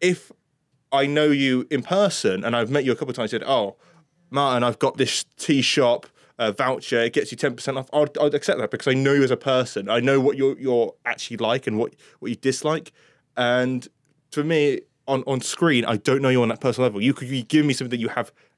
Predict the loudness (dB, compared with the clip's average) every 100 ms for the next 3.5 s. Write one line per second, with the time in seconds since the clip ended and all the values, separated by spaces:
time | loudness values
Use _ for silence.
0 | -10 -10 -8 -4 2 2 2 -4 -4 -4
1 | -2 0 2 2 2 2 2 0 0 0
2 | 2 2 2 -2 -16 -20 -14 -4 -4 0
3 | 2 4 4 0